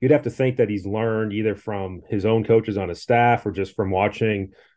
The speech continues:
other teams in, in college, the, the things that college teams do well. And, you know, what Tennessee has done well, for instance, that helped them beat Alabama this year with a lot of the up-tempo stuff and,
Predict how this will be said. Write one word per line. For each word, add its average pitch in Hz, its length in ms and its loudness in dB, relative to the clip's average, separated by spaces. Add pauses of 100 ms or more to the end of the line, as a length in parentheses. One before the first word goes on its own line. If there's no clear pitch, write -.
other 101 200 2
teams 120 640 0
in, 110 100 -6
in 107 180 -6
college, 110 580 2
the, - 100 -12
the - 180 -8
things 113 480 2
that 98 420 0
college 104 320 2
teams 95 260 -4
do 101 200 2
well. 107 380 4
And, 92 180 -4 (400)
you 95 60 -4
know, 95 80 -2
what 90 100 -8
Tennessee 117 460 -2
has 113 120 0
done 117 200 0
well, 113 180 2
for 113 180 -8
instance, 123 360 -6
that 101 120 -8
helped 104 200 -4
them 101 200 -4
beat 104 280 -2
Alabama 101 460 -2
this 104 220 -4
year 110 200 -2
with 104 120 -6
a 98 40 -8
lot 92 200 -4
of 92 80 -4
the 92 120 -6
up-tempo 107 480 -2
stuff 104 480 0
and, 80 180 -6